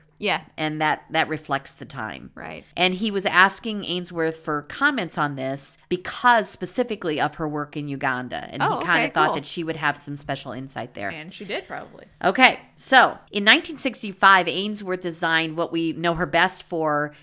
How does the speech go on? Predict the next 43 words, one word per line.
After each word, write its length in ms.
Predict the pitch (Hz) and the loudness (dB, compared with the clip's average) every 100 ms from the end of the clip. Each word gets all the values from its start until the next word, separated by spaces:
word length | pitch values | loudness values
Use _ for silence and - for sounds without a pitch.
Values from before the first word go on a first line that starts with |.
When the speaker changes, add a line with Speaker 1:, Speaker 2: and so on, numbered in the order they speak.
| - | -10
Speaker 2:
before 340 | 165 165 196 | -8 -4 -2
she 180 | 185 190 | -2 -6
created 600 | 180 - 175 170 196 185 | -8 -6 -2 0 0 -2
the 80 | 151 | -4
different 420 | 143 180 175 151 | -6 -6 -6 -8
types 540 | - - 156 185 - - | -10 -8 -6 -6 -8 -6
of 100 | 220 | -6
attachment. 640 | 208 214 214 - 226 208 - | -4 -4 -4 -8 -10 -10 -4
This 180 | 180 190 | -4 -2
is 140 | 175 | -4
what 180 | 175 139 | -4 -2
led 260 | 143 147 143 | -2 -2 -4
to 120 | 135 | -8
it. 120 | 107 - | -8 -10
Speaker 1:
Right. 160 | 180 180 | -4 -2
Speaker 2:
It 40 | |
was 160 | 160 175 | 0 -2
called 480 | - 196 190 196 196 - _ | 0 4 4 4 0 -10 _
the 80 | 147 | -10
Strange 960 | - - - 180 180 190 214 226 226 | -8 -10 -10 -6 -6 -4 -8 -8 -10
Situation 1080 | - - 202 - 185 175 180 - 147 131 120 - | -12 -12 -12 -12 -10 -6 -6 -6 -8 -8 -12 -14
Procedure. 800 | - 120 - 110 - - - - _ _ - - - - - - - | -16 -16 -16 -16 -16 -18 -18 -20 _ _ -20 -20 -20 -20 -8 2 2
Speaker 1:
Gr-, 120 | 214 - - | 2 -8 -8
better 280 | 202 247 247 | 6 10 10
Speaker 2:
That's 80 | 262 | 8
Speaker 1:
name 340 | 240 214 220 | 6 6 4
than 180 | 269 214 | 2 4
Speaker 2:
that 100 | 226 | 8
Speaker 1:
anything 300 | 220 214 208 196 | 6 4 -2 2
John 240 | 196 185 | 4 2
has 120 | 190 | -2
come 220 | - 180 | -6 -2
Speaker 2:
<laughs> 0 | |
Speaker 1:
up 180 | 165 - | 6 8
with. 120 | 165 | 6
Speaker 2:
Just 100 | 247 240 | 2 8
Speaker 1:
Sorry, 240 | 254 254 | 10 10
John. 300 | 233 240 208 | 10 12 12
Speaker 2:
saying. 140 | 214 | 10
Speaker 1:
Love 240 | 220 233 240 | 8 8 6
you. 240 | 269 269 - - - | 0 0 -4 -4 -4
Love 280 | 208 214 | 0 0
you, 60 | 240 | 2